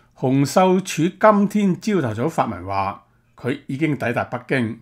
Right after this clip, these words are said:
並配合防疫措施進入咗冬季奧運會閉環管理系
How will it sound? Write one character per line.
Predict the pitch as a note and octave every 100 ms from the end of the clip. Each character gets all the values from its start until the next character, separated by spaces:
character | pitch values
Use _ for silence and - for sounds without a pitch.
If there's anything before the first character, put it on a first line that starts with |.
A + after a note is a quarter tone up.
| -
並 | D3+ D3+
配 | - E3+
合 | E3
防 | C#3+ - G#2+ G#2+
疫 | A2+
措 | A#2 C#3
施 | C#3 E3+ C#3
進 | - E3
入 | D3+
咗 | C3 D#3+ -
冬 | G3+ G3 E3+ D3
季 |
奧 | D3 C#3 C#3 C#3 C3+
運 | C3 A2+
會 | B2
閉 | E3 A#2+
環 | A2+ E2+
管 | E2 G2+ B2+
理 |
系 | A#2